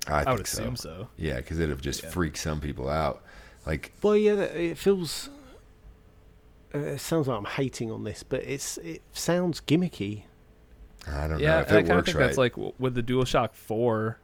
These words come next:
Speaker 2: like, y-, y-, it has a little speaker, so you can hear, like,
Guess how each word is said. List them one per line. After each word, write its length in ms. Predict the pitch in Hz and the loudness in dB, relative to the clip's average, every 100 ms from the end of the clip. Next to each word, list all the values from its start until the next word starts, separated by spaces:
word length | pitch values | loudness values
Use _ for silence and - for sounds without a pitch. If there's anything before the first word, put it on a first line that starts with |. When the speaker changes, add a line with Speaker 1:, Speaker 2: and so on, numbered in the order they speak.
| - | -6
Speaker 2:
like, 400 | 98 98 - - _ _ _ _ _ _ _ _ - | -4 -4 -10 -20 _ _ _ _ _ _ _ _ -20
y-, 60 | 92 95 | -18 -14
y-, 160 | 101 - - _ - _ _ | -14 -16 -20 _ -20 _ _
it 120 | 143 | -4
has 260 | 120 131 127 | 0 0 2
a 40 | 139 | 2
little 200 | 139 131 | 4 2
speaker, 460 | - 185 175 123 113 | 0 -2 0 2 0
so 100 | 113 | -2
you 60 | |
can 100 | 110 | -4
hear, 240 | 113 120 117 | -2 2 2
like, 340 | 117 117 - | 2 0 -4